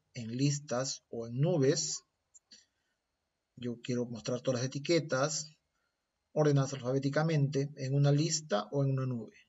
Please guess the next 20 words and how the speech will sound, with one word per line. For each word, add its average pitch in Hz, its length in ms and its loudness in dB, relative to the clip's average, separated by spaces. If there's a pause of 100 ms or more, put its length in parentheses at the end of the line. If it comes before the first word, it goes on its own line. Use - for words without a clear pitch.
(160)
Yo 131 160 -6
voy 120 220 -8
a 117 80 -8
pedir 117 260 -8
en 123 140 -8
una 139 160 -2
nube, 170 460 2 (2250)
mostrar 127 320 -4
la 131 100 -2
cantidad 123 540 -4
de 127 80 -2
entradas 127 920 -4 (180)
por 120 180 -6
etiqueta 151 800 -2 (1160)
y 147 340 -2 (880)
guardamos. - 880 -6 (1900)
Puedo 123 280 2
cambiar 123 320 -2
el 135 160 6
orden, 156 640 8